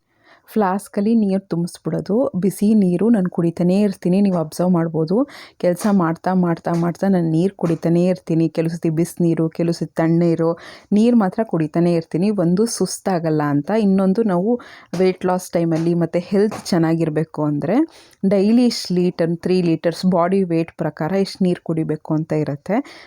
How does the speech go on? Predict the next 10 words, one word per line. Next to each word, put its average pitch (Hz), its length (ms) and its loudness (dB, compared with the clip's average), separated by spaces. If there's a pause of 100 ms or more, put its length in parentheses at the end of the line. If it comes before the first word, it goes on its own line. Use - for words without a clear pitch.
(140)
ನಾನು 196 300 2
ತ್ರೀ 214 280 0
ಲೀಟರ್ಸ್ 185 420 0
ಅಷ್ಟಂತೂ 170 420 -2
ಮಿನಿಮಮ್ 170 420 2
ಕುಡಿತಾನೇ 156 460 -2
ಇರ್ತೀನಿ. 156 540 -2 (340)
ಟೀಚಿಂಗ್ 220 400 2
ಪ್ರೊಫೆಷನಲ್ 180 680 0
ಇರೋದ್ರಿಂದ 160 540 0